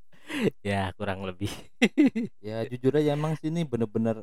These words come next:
Speaker 2: eh, dadakan. Gua baru balik, belum nyampe rumah, gua udah
Speaker 1: Eh.
Speaker 2: usahain untuk datang ke sini buat
Speaker 1: Wih.
Speaker 2: ngetek. Karena emang nggak ada pilihan sih gitu.
Speaker 1: <laughs> Yang selalu bisa kan lu nih.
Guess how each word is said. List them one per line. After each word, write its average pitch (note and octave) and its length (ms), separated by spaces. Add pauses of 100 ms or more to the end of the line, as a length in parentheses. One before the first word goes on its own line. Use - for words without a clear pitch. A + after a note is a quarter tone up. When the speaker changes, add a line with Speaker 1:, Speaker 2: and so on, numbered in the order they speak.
(120)
Speaker 2:
eh, G#2 600
dadakan. A2 640
Gua B2+ 340
baru G#2+ 280
balik, A2 420
belum A2 220
nyampe A2 280
rumah, A2+ 280
gua A#2 180
udah F#2+ 260
Speaker 1:
Eh. A2+ 380 (640)
Speaker 2:
usahain G#2 640
untuk A2 160
datang - 320
ke G#2+ 80
sini B2 300
buat G2+ 180
Speaker 1:
Wih. G#2+ 480
Speaker 2:
ngetek. F2+ 140
Karena A2+ 160
emang A2+ 260
nggak G#2 100
ada G#2 120
pilihan C3+ 360
sih A#2+ 140
gitu. - 240
Speaker 1:
<laughs> A3 920 (920)
Yang C3 240 (100)
selalu D#3+ 520 (340)
bisa D#3+ 560
kan E4 160
lu G3 440
nih. B2+ 280